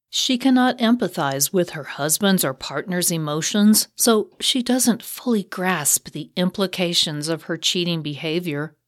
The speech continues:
the hurt and anguish that it may cause. Ego and control. The narcissistic mother is also the center of her own universe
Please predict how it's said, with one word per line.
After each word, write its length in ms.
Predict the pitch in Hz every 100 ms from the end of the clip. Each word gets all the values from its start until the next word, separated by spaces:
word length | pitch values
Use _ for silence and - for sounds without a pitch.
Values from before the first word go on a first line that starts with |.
| _
the 120 | 147
hurt 400 | 139 170 170 147 - _
and 160 | 202 -
anguish 600 | 170 180 175 127 127 -
that 180 | 147 143
it 240 | 147 165
may 240 | 170 156 170
cause. 580 | - 165 147 139 139 - _ _ _ _ _ _ _ _ _ _ _ _ _ _ _ _ _ _ _ _ _ _ _ _ _ _ _
Ego 580 | 226 220 226 240 240 233
and 240 | 233 226 226
control. 760 | 240 226 233 185 156 139 143 - _ _ _ _ _ _ _ _ _ _ _ _ _ _ _ _ _ _
The 140 | 202 214
narcissistic 800 | 208 208 247 233 226 - 233 220
mother 340 | 214 220 170
is 240 | 175 170 -
also 420 | - 214 220 185 160
the 140 | 147
center 460 | - - 165 180 180
of 140 | 175
her 300 | 156 196 - -
own 260 | 226 240
universe 640 | 185 156 147 143 160 185